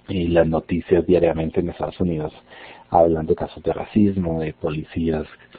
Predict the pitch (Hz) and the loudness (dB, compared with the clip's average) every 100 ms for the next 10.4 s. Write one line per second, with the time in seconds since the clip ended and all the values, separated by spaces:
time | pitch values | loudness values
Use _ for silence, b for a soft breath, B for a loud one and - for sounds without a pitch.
0 | B B _ 98 85 80 78 80 80 - | B B _ 2 2 0 -4 -6 -6 -4
1 | 160 147 151 156 156 147 - - - - | -4 -4 -4 -4 -2 -2 -4 -4 -12 -10
2 | 78 76 85 98 90 82 82 - 80 - | -10 -6 -2 0 0 -2 -2 -4 -6 -6
3 | 78 80 - 80 - 78 76 - - 78 | -8 -8 -6 -8 -8 -12 -12 -14 -18 -6
4 | 90 92 85 - 80 80 80 - B B | -2 -2 -4 -8 -6 -6 -8 -14 B B
5 | B B B - 85 82 80 80 85 - | B B B -6 -2 0 -2 -2 -4 -6
6 | - 82 82 78 73 87 80 76 78 - | -6 -2 -2 -4 -4 -2 0 -2 -8 -16
7 | B B B _ _ _ - 95 80 78 | B B B _ _ _ -2 -2 -2 -4
8 | 80 78 76 - 113 98 90 85 85 80 | -4 -4 -6 -8 -4 -2 0 0 -2 -4
9 | - - - 82 80 - 117 98 90 - | -8 -10 -6 -4 -4 2 4 4 0 -8
10 | 80 - 87 | -14 -8 -4